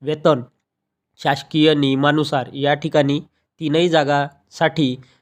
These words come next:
वेतन हे शासकीय नियमानुसार या ठिकाणी मिळणार आहे. इन्फॉर्मेशन सूचना, इच्छुक उमेदवारांनी अर्ज व आवश्यक त्या शैक्षणिक अर्हताच्या कागदपत्राच्या छायांकित प्रतीसह दिनांक पाच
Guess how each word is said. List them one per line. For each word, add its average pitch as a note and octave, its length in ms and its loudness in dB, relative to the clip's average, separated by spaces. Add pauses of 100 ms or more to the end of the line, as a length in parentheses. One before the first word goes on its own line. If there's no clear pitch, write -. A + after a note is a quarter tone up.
(140)
वेतन D3+ 380 0
हे D3+ 140 4
शासकीय D3+ 460 -2
नियमानुसार C#3 600 -4
या C3 120 -4
ठिकाणी C3+ 380 -4
मिळणार C3+ 440 0 (500)
आहे. C#3 240 -4
इन्फॉर्मेशन E3 920 -2
सूचना, C#3+ 540 0 (520)
इच्छुक D#3 300 -4
उमेदवारांनी E3 680 2
अर्ज D3 260 2
व D#3+ 120 4
आवश्यक D3 540 2
त्या D#3 100 0
शैक्षणिक D3+ 460 -2
अर्हताच्या D3 500 0
कागदपत्राच्या C#3+ 760 0
छायांकित C#3+ 400 0 (100)
प्रतीसह C3+ 460 0 (340)
दिनांक D3+ 440 0 (540)
पाच E3+ 220 0